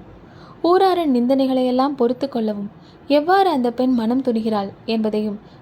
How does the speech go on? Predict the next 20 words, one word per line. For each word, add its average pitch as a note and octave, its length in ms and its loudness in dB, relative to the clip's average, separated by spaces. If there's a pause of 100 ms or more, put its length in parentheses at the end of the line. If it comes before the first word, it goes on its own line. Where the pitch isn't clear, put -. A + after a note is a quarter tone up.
நேருக்கு D4 480 2
நேர் B3+ 260 0
பார்த்தார்கள். G3 500 -6 (1400)
வாக்கினால் F4+ 540 2
விவரிக்க C#4+ 400 0
முடியாத C4 440 2
மேற்சொன்ன B3+ 520 0
உணர்ச்சிகளையெல்லாம் G#3+ 840 -4 (520)
பெண் E4 200 2
உள்ளத்தில் C#4+ 540 0
படிப்படியாக C4 720 0
காதல் B3 420 0
முதிர்ந்து A3+ 360 -2
வரும் G#3 240 -6 (340)
அபூர்வ D#4 480 2
பாவங்களையெல்லாம் A3 880 -2 (440)
சிவகாமி E4+ 640 0
அபிநயத்தில் C4 640 -2
காட்டி A3+ 220 -6
வந்தபோது G#3 520 -6